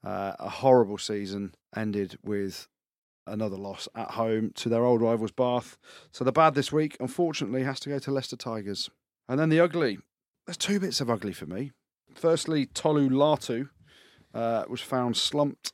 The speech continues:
at the wheel of his car, who'd been booted out the Australian squad, absolutely steaming. Um, didn't tell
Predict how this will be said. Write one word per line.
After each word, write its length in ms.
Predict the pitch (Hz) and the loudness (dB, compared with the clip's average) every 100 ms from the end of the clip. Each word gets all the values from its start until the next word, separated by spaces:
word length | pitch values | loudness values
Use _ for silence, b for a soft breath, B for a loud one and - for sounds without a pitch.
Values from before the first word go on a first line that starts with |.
| - | -4
at 260 | 123 - - | -6 -6 -12
the 100 | 113 | -6
wheel 340 | 117 123 127 120 | 0 2 4 2
of 80 | 110 | 0
his 120 | 104 | -6
car, 420 | - 127 120 135 - _ _ | -6 -2 0 -2 -8 _ _
who'd 240 | 117 110 | -8 -6
been 160 | - 110 | -6 -2
booted 240 | 123 113 | 0 2
out 140 | 113 101 | 0 0
the 60 | |
Australian 380 | 101 - 117 110 | -4 0 2 2
squad, 300 | 98 117 113 - | -2 -2 -2 -4
absolutely 720 | 131 120 - - 120 117 107 | -10 -10 -8 -4 -2 -2 -4
steaming. 460 | - 123 120 123 120 _ _ _ _ _ | -6 -4 -2 -2 -6 _ _ _ _ _
Um, 420 | 104 107 107 107 | -8 -4 -4 -4
didn't 280 | 98 120 110 | -4 -4 -4
tell 420 | - 120 110 107 | -4 -2 0 -2